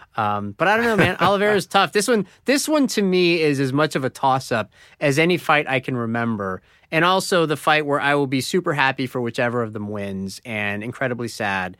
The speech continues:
Speaker 1: for whichever of them loses. Uh, you know, the, to the extent that U F C has, like, a best face right? It's this fight,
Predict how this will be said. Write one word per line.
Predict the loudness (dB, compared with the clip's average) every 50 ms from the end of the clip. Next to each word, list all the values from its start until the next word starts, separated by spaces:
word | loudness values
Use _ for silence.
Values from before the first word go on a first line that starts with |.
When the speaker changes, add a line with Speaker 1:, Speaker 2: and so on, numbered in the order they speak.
| _ _ _ _ _
Speaker 1:
for | -4 -2
whichever | -2 0 0 0 0 0 0 -2 -4
of | -6 -6
them | -8 -8 -8 -8 -6
loses. | -6 -4 -4 -4 -6 -8 -10 -10 -10 -12 -14 -16 -16
Uh, | -14 -12 -10 -10 -10 -12 -12 -14 -18 -18
you | -16 -14
know, | -14 -12 -14
the, | -14 -12 -12 -12 -12
to | -10 -8 -6
the | -4 -4
extent | -4 -2 0 0 0 2 0
that | 0 -2 -2 -4 _ _ _ _ _
U | 0 2 4 4
F | 2 0
C | -2 -2 0 0 2
has, | 2 2 2 2 0 0
like, | -2 -2 -2 -4 -8
a | -6
best | -2 0 0 0 -2 -4 -8
face | -8 -6 -4 -2 -2 -2 -4 -6 -10 -14 -18 _ _ _ _ _ _ -2
right? | 0 2 2 2 2 0
It's | -4 -6 -6 -4
this | 0 0 2 2 0 -2
fight, | -4 -2 0 0 0 0 -2 -6